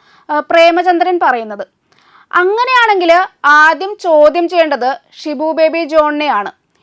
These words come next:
ഇവർ രണ്ടുപേരും പറയുന്നത് തെറ്റാണെങ്കിൽ ഇവർക്ക് രണ്ടുപേർക്കും എതിരെയും നിയമ നടപടി എന്തായാലും സ്വീകരിക്കണം. ഇനി ശരിയാണ് പറയുന്നതെങ്കിൽ ബന്ധപ്പെട്ട എല്ലാ പോലീസ് ഉദ്യോഗസ്ഥരെയും, ആ, സർവീസിൽ നിന്ന് സസ്പെൻഡ് ചെയ്ത്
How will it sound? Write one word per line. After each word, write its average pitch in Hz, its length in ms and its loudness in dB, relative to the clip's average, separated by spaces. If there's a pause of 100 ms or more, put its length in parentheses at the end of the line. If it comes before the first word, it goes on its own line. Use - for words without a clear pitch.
(380)
ഇവർ 285 340 -2
രണ്ടുപേരും 339 720 0
പറയുന്നത് 311 520 0
തെറ്റാണെങ്കിൽ 294 800 -2 (380)
ഇവർക്ക് 349 280 -2
രണ്ടുപേർക്കും 403 760 0
എതിരെയും 339 460 -2 (120)
നിയമ 330 220 -4
നടപടി 330 520 -2 (160)
എന്തായാലും 339 420 0
സ്വീകരിക്കണം. 220 640 -8 (540)
ഇനി 392 120 -2
ശരിയാണ് 415 800 0
പറയുന്നതെങ്കിൽ 330 720 2 (180)
ബന്ധപ്പെട്ട 302 580 -2 (280)
എല്ലാ 311 480 0
പോലീസ് 330 380 0
ഉദ്യോഗസ്ഥരെയും, 285 960 -2 (380)
ആ, 277 180 0
സർവീസിൽ 311 580 -6
നിന്ന് 330 200 -4
സസ്പെൻഡ് 320 520 -4
ചെയ്ത് 269 360 -2